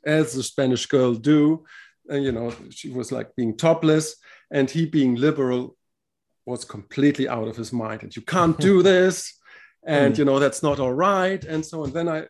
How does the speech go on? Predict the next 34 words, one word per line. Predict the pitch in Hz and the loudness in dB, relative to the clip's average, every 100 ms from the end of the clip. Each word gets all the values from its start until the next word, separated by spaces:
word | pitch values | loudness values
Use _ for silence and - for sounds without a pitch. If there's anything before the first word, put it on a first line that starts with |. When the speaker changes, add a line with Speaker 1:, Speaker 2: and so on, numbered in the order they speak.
| - | -8
Speaker 1:
you | 156 | -6
know, | 139 | -4
he | 131 | -6
was | 135 131 | -8 -6
really | 143 165 147 | -2 0 0
riled | 127 139 139 120 | -2 -4 -2 -2
up | 127 123 - _ _ _ _ _ _ - | -6 -8 -12 _ _ _ _ _ _ -18
about | 120 113 104 | -12 -12 -12
this, | 113 - - - _ _ _ | -16 -16 -20 -20 _ _ _
you | 117 | -12
know, | 120 185 _ _ _ _ - - | -10 -12 _ _ _ _ -20 -12
Speaker 2:
Mm. | 151 | -2
Speaker 1:
but | 240 | 0
he | |
was | 262 175 | 0 0
liberal, | 202 349 117 107 - _ | 0 2 0 -4 -14 _
you | - 131 | -6 -2
know, | 139 202 208 | -2 -6 -4
and | 160 | -2
so, | 143 180 | 0 2
Speaker 2:
Mm-hmm. | 175 - 170 _ _ - - - | 2 0 -4 _ _ -20 -20 -8
Speaker 1:
and | 165 170 | -6 -6
so | - 180 170 165 165 - - | -6 -4 -2 -4 -8 -14 -6
it's, | 214 220 | -6 -6
it's | 185 - | -12 -10
a | |
story | 190 - 320 170 | -10 -4 -2 -2
because, | 156 180 175 | -4 -6 -6
and | 175 165 | -4 -4
then | 190 | -2
I | 165 | -4
talked | 156 180 240 | -6 -8 -8
to | - | -8
him | 113 160 | -8 -8